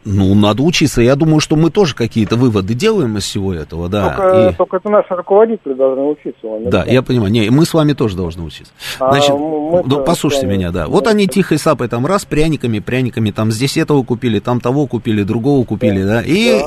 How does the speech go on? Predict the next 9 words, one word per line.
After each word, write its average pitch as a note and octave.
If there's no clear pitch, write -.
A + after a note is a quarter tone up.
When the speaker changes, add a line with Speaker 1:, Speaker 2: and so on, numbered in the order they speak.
Speaker 2:
Да, -
Speaker 1:
да, G2
Speaker 2:
да. F#3
Speaker 1:
потом, C3+
потом, A2
значит, G2
во A#2
главе C3
государства, D#3